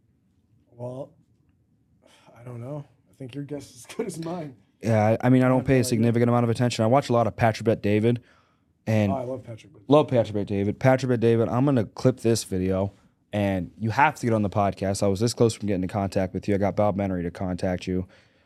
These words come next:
Speaker 2: and then, uh, obviously that fell through, so I don't know. I'm gonna get a hold of you.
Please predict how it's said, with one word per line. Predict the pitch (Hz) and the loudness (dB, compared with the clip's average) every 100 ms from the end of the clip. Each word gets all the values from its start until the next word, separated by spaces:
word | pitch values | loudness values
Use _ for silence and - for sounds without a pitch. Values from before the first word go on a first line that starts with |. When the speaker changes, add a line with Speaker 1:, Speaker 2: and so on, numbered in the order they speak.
| _ - | _ -2
Speaker 2:
and | 95 95 | 0 2
then, | 92 82 - - | 0 -2 -8 -10
uh, | - 80 80 - - - - | -8 -6 -6 -6 -10 -18 -6
obviously | 90 87 87 | -6 -4 -4
that | 90 85 | -4 -4
fell | - 87 | -8 -8
through, | 85 87 | -6 -6
so | 85 - 85 80 92 _ _ _ _ _ | -8 -8 -8 -8 -10 _ _ _ _ _
I | 101 | -2
don't | 95 | 0
know. | 95 82 | -2 0
I'm | 104 | 4
gonna | 135 | 4
get | 135 123 | 6 4
a | |
hold | 117 127 | 4 2
of | 113 | 0
you. | 98 95 | -2 -4